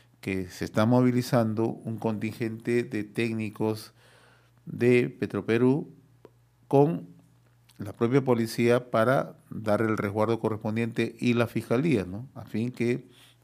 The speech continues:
se pueda llegar a la zona, se puedan manejar técnicamente toda esta situación que se ha generado producto de este derrame, ¿no? Ojalá que en las próximas horas se tenga mayores, eh, información y que éstas sean positivas, ¿no?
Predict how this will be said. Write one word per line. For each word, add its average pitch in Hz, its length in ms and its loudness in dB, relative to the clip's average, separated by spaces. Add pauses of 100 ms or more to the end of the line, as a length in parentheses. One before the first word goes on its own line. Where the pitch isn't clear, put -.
se - 80 -20
pueda 156 300 6
llegar 107 260 4
a 107 40 -2
la 107 120 -2
zona, 110 460 -4
se - 200 -12
puedan 156 560 2 (520)
manejar 123 640 2 (400)
técnicamente 120 880 4 (300)
toda 143 360 4
esta 110 220 -2
situación 107 500 -4
que 110 340 -2
se 110 140 -4
ha 101 40 -2
generado 101 440 0
producto 107 520 -2 (380)
de 113 480 0
este 101 180 -4
derrame, 92 500 0
¿no? 98 220 -12 (400)
Ojalá 160 440 4 (140)
que 113 80 -4
en 104 60 -2
las 101 100 -4
próximas 123 380 -2
horas 127 320 0 (280)
se - 180 -8
tenga 117 460 0 (340)
mayores, 113 680 2
eh, - 460 -14
información 98 720 -2
y 113 80 -2
que 110 140 0
éstas 123 220 -2
sean 123 260 0
positivas, 120 640 0
¿no? 104 140 -10